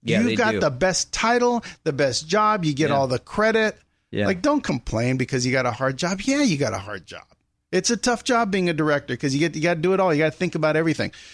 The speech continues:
Speaker 2: It's tough. You gotta put in. You gotta give it all, and you probably don't get paid anything, even if it pays off. You probably worked for two dollars an hour.
Speaker 1: Yeah, but it's the passion. It's what we love to do. I told you, if I could make what I make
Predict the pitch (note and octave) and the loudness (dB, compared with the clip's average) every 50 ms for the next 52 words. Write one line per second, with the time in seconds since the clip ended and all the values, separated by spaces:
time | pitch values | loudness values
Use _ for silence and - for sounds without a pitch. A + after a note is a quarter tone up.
0 | - - - E3+ D#3 C#3 - - - F3 F3 F#3+ F#3 - F#3+ D#3+ E3 D3+ D3 D3 | -12 -4 0 0 0 0 -2 -2 0 0 0 0 0 0 0 2 2 0 0 -2
1 | - D#3 D#3+ D3 D3+ E3+ F#3 G3 G3 F3 D3 D3 D3+ C#3+ D3 C#3 C3 D3 C#3+ C3+ | 0 0 2 2 2 2 0 0 2 2 2 2 2 2 0 0 0 0 2 2
2 | C3+ C3+ C#3+ D#3+ E3+ F3 F3 E3+ D3+ C3+ B2+ B2 - - C3+ C3 C3 C3 C3+ C3+ | 2 4 4 4 2 2 2 2 2 2 0 0 0 0 0 2 2 2 0 -2
3 | C3+ C3 C3 B2+ - - C#3 C3 B2+ B2+ C3 D3 D#3 D3 - D#3 D3+ D3+ C#3+ C#3+ | 0 -2 -2 -2 0 0 0 0 2 0 0 0 0 0 0 0 0 2 2 2
4 | D3 C#3+ C#3+ - C3+ B2 - - C3+ A#2+ A#2 C3 D3+ E3+ F#3+ F3 - - B2+ A#2+ | 2 0 -2 -2 -4 -4 -2 0 0 0 0 0 0 2 2 0 0 -2 -4 -4
5 | A#2+ - C3 A#2+ B2 B2 A#2 G#2 A2 A#2+ B2 B2 A#2 - - - B2 A#2+ A#2+ - | -2 0 0 0 0 -2 -4 -6 -6 -4 -2 -2 -4 -4 -6 -4 -4 -4 -4 -2
6 | - C#3 B2 B2 A#2+ A#2+ B2 A#2+ A#2 A#2 C3 D#3 F#3 - - - - - _ _ | -4 0 0 2 2 2 0 0 0 -2 -2 -2 -2 -4 -6 -8 -10 -18 _ _
7 | _ _ _ _ _ _ _ _ - D#4+ E3+ E3 D#3+ - - F3 - - F3+ F#3 | _ _ _ _ _ _ _ _ -6 -2 -2 -2 -2 -2 -4 -4 -2 -2 -2 0
8 | A3 A3 - - B2+ A2+ A2+ G#2+ B2+ C#3 C#3 C#3 C#3 C#3+ D3 D3 C#3+ C#3+ C3 C3 | 0 -2 -2 -2 -2 -2 -2 -4 -4 -4 -2 0 2 2 0 0 0 -4 -4 -2
9 | D#3 G#3 A#3 D#3+ G#2 A#2 D3 - - B3 A#3+ E3 A#2+ A#2+ A2+ G#2 - D#3 F#3 G3+ | -2 -2 0 0 0 0 -2 -2 -2 -2 -2 0 0 -2 -2 -2 -2 -4 -2 0
10 | - A3 F3 E3 E3 D#3+ D#3+ E3+ - - D#3 D3+ C#3+ C3+ C3 C3 C3 C3 C3+ C#3 | -2 -2 -2 0 0 0 -2 -2 -2 -2 0 0 0 0 0 0 0 0 0 -2
11 | - - - | -4 -8 -20